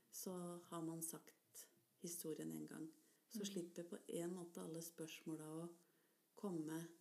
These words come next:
Speaker 1: eh, hele tiden, fordi vil de vite det, så kan de på en måte lese det eller,
Speaker 2: Ja.
Speaker 1: eller høre det. Fordi vi blir jo også veldig slitne av å måtte forklare alt hele tiden.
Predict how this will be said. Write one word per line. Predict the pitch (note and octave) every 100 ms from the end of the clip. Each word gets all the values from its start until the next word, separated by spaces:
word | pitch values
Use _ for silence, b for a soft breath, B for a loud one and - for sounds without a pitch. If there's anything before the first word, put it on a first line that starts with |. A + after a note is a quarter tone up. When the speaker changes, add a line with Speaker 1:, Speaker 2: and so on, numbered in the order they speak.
| - - - _ -
Speaker 1:
eh, | F#3 F3 F3
hele | G3 E3+
tiden, | F3+ F#3 F3 A3
fordi | G#3+ F#3 F#3+ - - - - - _ _ -
vil | F3 F#3 F3+ F3+ F3
de | F3+
vite | F#3 F#3 F3 E3
det, | F#3
så | - G3
kan | - E3 D#3+
de | E3+
på | E3+ F#3+
en |
måte | F3+ E3+ - F3
lese | F3 F3 E3+ E3
det | E3
eller, | F3 D#3 D#3+ F3+ F#3 - B B B
Speaker 2:
Ja. | C3 C3 - -
Speaker 1:
eller | F#3 F3+ F#3 -
høre | A3 E3+ E3+
det. | A#3 C4+ - B B B B B B B
Fordi | - - G3+
vi | G3
blir | G3 F#3+
jo | F#3+
også | F3+ G#3+
veldig | A3 F#3+
slitne | - - G#3 E3 - D#3+
av | D#3+
å | E3
måtte | E3+ E3+
forklare | F3+ F3 E3+ D#3 D#3 D#3
alt | D#3
hele | E3 D#3+
tiden. | D#3+ F3 F#3 A#3